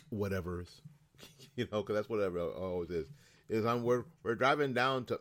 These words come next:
Mick and then something, McGillies or Mc-, M-, M-, McCully's or McGuire's or Mc something, right? And we're gonna have a belly full of green beer, and then we're gonna get in our cars, and then we're gonna kill ourselves and other people.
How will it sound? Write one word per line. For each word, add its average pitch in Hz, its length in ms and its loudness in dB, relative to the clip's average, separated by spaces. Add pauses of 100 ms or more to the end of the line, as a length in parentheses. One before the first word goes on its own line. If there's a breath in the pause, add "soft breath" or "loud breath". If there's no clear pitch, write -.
(100)
Mick 131 220 -6 (720)
and 101 160 -6
then 92 140 -4
something, 87 320 -6
McGillies 95 720 -2
or 85 320 -6 (480 loud breath)
Mc-, 104 160 -6 (340)
M-, 107 280 -6
M-, 104 480 -6
McCully's 98 760 0
or 82 220 -4
McGuire's 87 800 -2
or 85 60 -6
Mc 92 140 -6 (280)
something, 85 500 -6
right? 80 240 -8 (480 soft breath)
And 87 220 -6
we're 101 140 -4
gonna 101 80 -2
have 107 240 0
a 90 140 0
belly 92 380 0
full 101 180 -2
of 92 100 -4
green 95 360 -2
beer, 92 340 0
and 80 80 -4
then 87 100 -4
we're 87 80 -4
gonna 80 160 -6
get 82 140 -2
in 73 60 -8
our 78 120 -6
cars, 76 400 -6
and 69 80 -10
then 67 60 -8
we're 69 160 -10
gonna 64 160 -12
kill 80 220 -8
ourselves 69 440 -8
and 71 80 -10
other 62 160 -14
people. - 320 -18